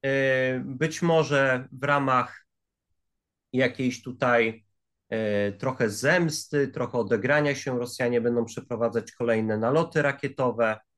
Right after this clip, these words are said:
E, oczywiście też nie wiemy, e, jak w praktyce będzie wyglądało wejście wojsk ukraińskich do Chersonia,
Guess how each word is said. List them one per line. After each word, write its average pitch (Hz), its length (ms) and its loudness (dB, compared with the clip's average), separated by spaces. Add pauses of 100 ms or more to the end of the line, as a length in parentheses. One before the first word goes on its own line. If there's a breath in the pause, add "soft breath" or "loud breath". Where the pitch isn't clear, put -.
(720)
E, 123 540 4 (420)
oczywiście 190 460 -2
też 185 260 -2
nie 165 140 4
wiemy, 165 520 2 (440)
e, 143 320 2
jak 151 360 2
w - 100 -20
praktyce 156 500 -4
będzie 151 280 2
wyglądało 143 680 2
wejście 120 380 -6
wojsk 123 320 -4
ukraińskich 123 520 -4
do 127 120 -4
Chersonia, 127 680 -2